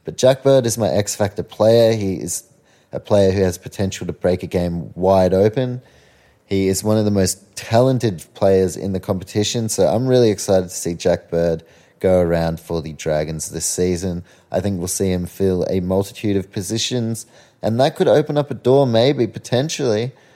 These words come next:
for a New South Wales Blues jersey once again.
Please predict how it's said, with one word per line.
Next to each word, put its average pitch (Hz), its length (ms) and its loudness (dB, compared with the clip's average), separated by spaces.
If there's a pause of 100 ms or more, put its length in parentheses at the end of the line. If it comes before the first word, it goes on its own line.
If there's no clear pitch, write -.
(100)
for 117 200 2
a 110 120 4
New 110 160 0
South 113 280 0
Wales 110 280 4
Blues 120 460 0
jersey 98 340 2
once 98 280 -2
again. 98 500 0